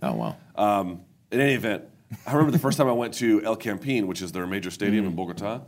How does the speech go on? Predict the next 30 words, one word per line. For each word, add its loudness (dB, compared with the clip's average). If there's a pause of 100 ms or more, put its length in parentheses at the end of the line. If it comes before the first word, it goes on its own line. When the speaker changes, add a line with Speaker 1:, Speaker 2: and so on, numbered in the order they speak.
(360)
Speaker 2:
and -2
I 0
saw 2
the 0
home 0
team -2
that -4
my -4
family, -2
my, -4
my -4
in-laws 0
cheer 4
for. -4
I -4
had -8
no -8
choice -10
in -14
this -14
matter, -10
as 0
you -12
can -10
well -8
imagine. -2
Speaker 1:
<laughs> 0 (500)
Speaker 2:
And -2
I 0
noticed 0